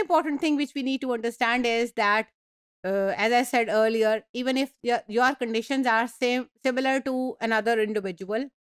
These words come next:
so there could be certain preferences which may, can influence the eventually selection of the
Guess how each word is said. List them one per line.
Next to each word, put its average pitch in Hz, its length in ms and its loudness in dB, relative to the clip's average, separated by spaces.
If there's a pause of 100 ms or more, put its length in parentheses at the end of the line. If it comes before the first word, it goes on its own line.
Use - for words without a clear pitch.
(540)
so 220 80 -2
there 262 160 2
could 262 280 -4
be 294 180 0
certain 311 420 0
preferences 220 960 -2
which 240 280 -6
may, 233 460 0 (100)
can 269 480 2
influence 247 600 -2 (160)
the 226 260 2 (440)
eventually 233 840 -2 (160)
selection 220 400 -2
of 226 180 -4
the 220 220 -4